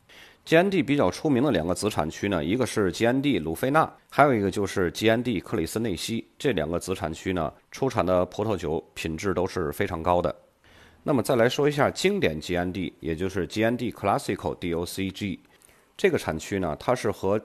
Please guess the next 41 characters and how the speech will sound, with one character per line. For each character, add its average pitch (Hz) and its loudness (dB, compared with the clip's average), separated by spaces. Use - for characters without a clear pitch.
吉 110 -2
安 131 2
蒂 147 -4
D 98 -4
O 95 0
C 104 -2
G 101 -4
平 101 -4
级 87 -4
的， - 0
它 151 6
拥 160 2
有 - 0
自 113 -6
己 76 -8
的 80 0
独 104 -2
立 143 0
的 85 0
法 73 -2
定 80 -4
产 76 -4
区 - -8
的 78 -2
名 76 -6
称， 90 -2
而 98 4
不 113 -2
是 120 -2
吉 107 2
安 113 2
蒂 110 -2
大 104 2
范 92 -2
围 82 0
的 90 -2
一 85 0
个 85 -2
子 90 -4
产 92 -4
区。 - -6